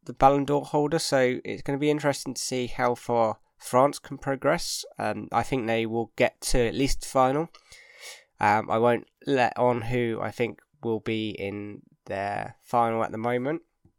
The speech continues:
but I believe they probably won't win this competition, but they'll go very far, get to the final,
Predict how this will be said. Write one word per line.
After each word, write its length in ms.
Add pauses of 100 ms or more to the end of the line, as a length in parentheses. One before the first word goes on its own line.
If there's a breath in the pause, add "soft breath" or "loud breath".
(1120 soft breath)
but 240 (400)
I 180 (100)
believe 460
they 220
probably 580 (240 loud breath)
won't 560
win 200
this 120
competition, 580
but 220
they'll 180
go 160
very 280
far, 480
get 180
to 120
the 60
final, 540